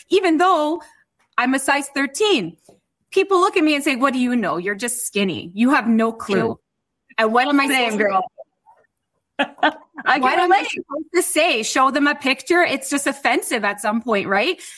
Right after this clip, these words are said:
Speaker 1: And
Speaker 2: Yeah.
Speaker 1: I, that's not my job. My job is to just support them. So, like, relearning how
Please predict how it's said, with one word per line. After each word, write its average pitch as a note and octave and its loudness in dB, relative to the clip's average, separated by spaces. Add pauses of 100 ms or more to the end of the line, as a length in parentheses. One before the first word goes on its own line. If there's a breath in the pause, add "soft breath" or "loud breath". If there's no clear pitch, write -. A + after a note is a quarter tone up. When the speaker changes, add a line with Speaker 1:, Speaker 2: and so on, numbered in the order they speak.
(120 loud breath)
Speaker 1:
And B3 0
Speaker 2:
Yeah. C4 2
Speaker 1:
I, A3+ -4
that's C4 -2 (140)
not B3+ -2
my B3 2
job. A3 2
My A3 0
job A3 0
is B3 -12
to C#4 -2
just A3+ -4
support A#3 -4
them. G#3 0
So, G3 -4 (440 loud breath)
like, A3+ 0
relearning B3 2 (360)
how B3 0